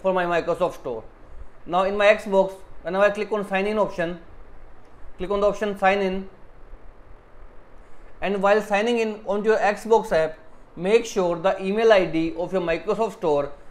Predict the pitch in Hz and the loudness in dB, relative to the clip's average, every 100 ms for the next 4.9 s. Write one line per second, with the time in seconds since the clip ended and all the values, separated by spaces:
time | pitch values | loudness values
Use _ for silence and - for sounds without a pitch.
0 | - 170 185 185 196 196 185 196 165 190 | -6 2 2 4 4 4 4 -2 0 -2
1 | - 190 202 - 147 143 - - 165 170 | -2 0 0 0 0 0 -2 -6 -4 -4
2 | 175 170 156 139 110 - - - - - | -2 -4 -4 -8 -10 -12 -18 -16 -14 -12
3 | - - - - - - - - - - | -12 -12 -14 -16 -20 -18 -14 -14 -14 -14
4 | 139 185 190 202 202 190 196 202 208 | -4 0 0 -2 -2 2 2 2 -2